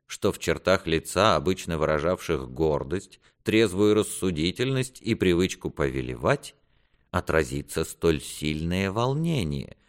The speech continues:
вызванное, казалось бы, таким незначительным поводом. Лицо старого рыцаря всё более омрачалось,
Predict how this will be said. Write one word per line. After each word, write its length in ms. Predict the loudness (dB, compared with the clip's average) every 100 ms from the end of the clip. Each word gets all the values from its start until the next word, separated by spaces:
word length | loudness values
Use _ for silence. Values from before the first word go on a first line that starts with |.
| _ -6
вызванное, 680 | 2 4 4 2 0 -2 0
казалось 480 | 0 2 2 2
бы, 140 | 0 -2
таким 460 | -2 -2 -2 -2
незначительным 920 | 0 0 0 -2 -2 -4 -6 -4 -2 -2
поводом. 560 | -2 -2 -2 -6 -12 -16 _ _ _ _ _ _ _ _ _ _ _ _ _
Лицо 580 | 0 2 2 2 4 4
старого 580 | 4 2 4 4 4 4
рыцаря 540 | 4 0 0 2 2
всё 300 | 0 0 0
более 680 | 0 2 6 6 6 4 4
омрачалось, 1120 | 0 -4 -2 -2 -4 0 4 6 4 -2 -12